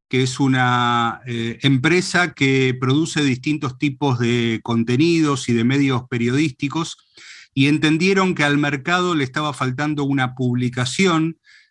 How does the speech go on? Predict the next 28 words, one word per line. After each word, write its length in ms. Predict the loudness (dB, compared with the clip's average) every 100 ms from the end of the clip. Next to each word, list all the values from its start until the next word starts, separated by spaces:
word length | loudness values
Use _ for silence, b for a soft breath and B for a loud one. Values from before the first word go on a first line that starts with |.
| -12
dedicada 800 | -2 2 2 0 0 0 2 0
a 60 |
los 160 | 0 -4
negocios 520 | -4 -4 -2 -2 -2
del 280 | -2 -4 -2
deporte. 520 | -4 -4 -6 -6 -4
El 100 | 0
diagnóstico 600 | 2 4 2 2 2 2
que 80 | 4
habían 300 | 4 4 2
hecho 400 | 2 2 0 0 B B B _
era 360 | 0 2 2 0
que, 440 | 0 2 0 -4 -8
eh, 340 | -6 -4 -4
la 120 | 0 2
industria 460 | 2 2 2 2
del 100 | 2
deporte 720 | 0 0 -2 -2 -2 0 0
movía 920 | 0 0 -2 0 0 0 0 2 2 0
o 140 | -2
impactaba 640 | -4 -4 -6 0 2 2
actualmente 600 | 0 -4 -4 -2 0 0 0
en 120 | -4
alrededor 500 | -4 -2 0 0 0
de 120 | -2
quinientos 520 | -2 0 0 0 -2
mil 200 | 0 2
millones 680 | 2 0 0 0 0 -4